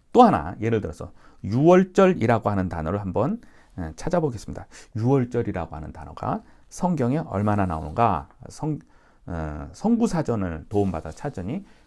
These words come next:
굉장히 많이 나와요. 그죠? 구약 성경부터 신약까지 전체가 굉장히 많이 나옵니다.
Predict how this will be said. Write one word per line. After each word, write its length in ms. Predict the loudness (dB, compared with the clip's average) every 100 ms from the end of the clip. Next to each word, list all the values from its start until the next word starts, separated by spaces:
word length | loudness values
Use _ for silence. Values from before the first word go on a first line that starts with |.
| -12
굉장히 480 | -4 -2 -2 -4 -6
많이 240 | -6 -8
나와요. 340 | -8 -10 -14 -14
그죠? 300 | -12 -12 -12 -16 -18 -20 -8
구약 300 | -2 -2 -2
성경부터 840 | -6 -6 -8 -10 -16 -10 -10 -10 -14 -20 _
신약까지 580 | -10 -10 -8 -10 -8 -8
전체가 400 | -12 -12 -12 -12
굉장히 340 | -10 -8 -8
많이 220 | -8 -12
나옵니다. 380 | -14 -16 -20 -20